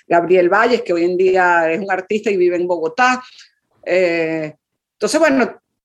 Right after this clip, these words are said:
yo, yo me comunicaba con ellos por el, por el celular y, y los entusiasmaba a que, a que pintaran. Y para, para ellos, bueno, fue una herramienta, pues, de, de mantener su, su salud mental.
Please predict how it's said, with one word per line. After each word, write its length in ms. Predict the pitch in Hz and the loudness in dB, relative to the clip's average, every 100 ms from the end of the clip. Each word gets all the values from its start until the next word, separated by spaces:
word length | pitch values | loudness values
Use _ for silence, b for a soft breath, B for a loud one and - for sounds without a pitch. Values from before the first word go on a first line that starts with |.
| _ _ | _ _
yo, 260 | 202 226 220 | -2 0 2
yo 140 | 233 | 0
me 240 | 254 269 262 | 0 0 0
comunicaba 560 | 294 262 240 196 220 | -2 -2 0 0 0
con 160 | 240 220 | -2 -4
ellos 460 | 220 233 247 247 226 _ | -6 -4 -2 -4 -6 _
por 220 | 208 190 | 0 2
el, 580 | 180 175 175 160 143 139 _ _ _ _ _ _ _ _ - | 2 0 -2 -4 -8 -12 _ _ _ _ _ _ _ _ -2
por 240 | 180 170 | 0 2
el 140 | 156 | 0
celular 760 | 147 180 160 208 233 233 254 - | 0 -2 0 2 2 2 0 -2
y, 520 | 214 208 185 170 - | -2 0 2 0 0
y 20 | |
los 140 | 185 185 | -2 -2
entusiasmaba 800 | 180 185 180 175 180 180 233 - | -6 -6 -6 -2 0 2 0 0
a 100 | 208 | -2
que, 420 | - 170 151 - - | -2 -2 -2 -4 -8
a 100 | 165 | -6
que 120 | 156 | -6
pintaran. 640 | 151 143 254 330 220 131 - _ _ | -6 -2 0 2 0 -4 -12 _ _
Y 340 | 185 180 175 170 | 0 2 2 0
para, 540 | 185 170 156 143 - | -2 0 0 -2 -4
para 240 | 165 170 | -2 -2
ellos, 220 | 165 185 240 | 0 -2 -4
bueno, 300 | 247 269 320 | -2 -2 -4
fue 160 | 190 | -4
una 100 | 180 | -4
herramienta, 540 | 202 220 185 175 185 233 | -2 -2 -2 -4 -4 -4
pues, 180 | 226 | -4
de, 240 | 208 185 160 | -2 -4 -2
de 80 | 180 | -2
mantener 580 | 175 170 175 170 165 | -2 -2 -2 -2 -4
su, 560 | - - 226 202 180 156 | -8 -4 -2 0 -2 -4
su 120 | 180 | -8
salud 280 | 175 170 165 | -4 -2 -2
mental. 460 | 175 185 170 139 | -4 -2 -2 -2